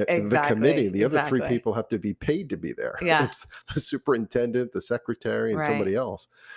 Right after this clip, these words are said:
Speaker 1: Uh, so it's just, uh, it was wild to me to see that many people, and they were really
Speaker 2: It was great, though.
Speaker 1: Yeah.
Speaker 2: It was great to see that many people
Speaker 1: Well,
Speaker 2: attend.
Speaker 1: you saw,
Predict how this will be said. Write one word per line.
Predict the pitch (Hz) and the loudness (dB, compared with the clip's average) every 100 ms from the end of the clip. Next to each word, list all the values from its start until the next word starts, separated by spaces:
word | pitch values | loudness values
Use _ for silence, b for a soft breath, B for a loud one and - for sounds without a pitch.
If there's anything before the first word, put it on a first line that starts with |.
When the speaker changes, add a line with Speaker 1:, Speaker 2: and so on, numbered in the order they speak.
| B B B _ - | B B B _ -2
Speaker 1:
Uh, | 113 107 | 0 0
so | 104 - 127 | 0 0 2
it's | 120 - | 0 0
just, | 143 110 - - | -2 -2 -4 -2
uh, | 110 98 92 | 0 2 0
it | |
was | 117 98 | -2 -4
wild | 101 113 165 123 - | -2 0 2 0 -4
to | 95 | -6
me | 90 | -6
to | 85 | -6
see | 82 - 90 | -8 -6 -4
that | 90 101 - | -4 -6 -6
many | 98 90 87 | -8 -8 -8
people, | 101 98 - - - | -8 -8 -8 -12 -12
and | 107 98 | -10 -4
they | 104 | -2
were | 92 | -2
really | 92 117 117 104 98 | 0 0 0 0 2
Speaker 2:
It | 185 | 2
was | 175 | 2
great, | - 151 147 - | -2 -2 -4 -4
though. | 135 131 131 | -6 -6 -6
Speaker 1:
Yeah. | 120 82 73 _ _ _ _ _ | -2 -2 -4 _ _ _ _ _
Speaker 2:
It | 156 | -6
was | 151 | -6
great | - 143 139 | -4 -6 -6
to | 139 | -14
see | 139 | -12
that | 135 139 | -10 -8
many | 135 | -10
people | 131 139 - 135 131 | -10 -12 -10 -8 -2
Speaker 1:
Well, | 139 160 | 4 6
Speaker 2:
attend. | 131 | 6
Speaker 1:
you | 135 | 2
saw, | - 143 139 | 2 2 2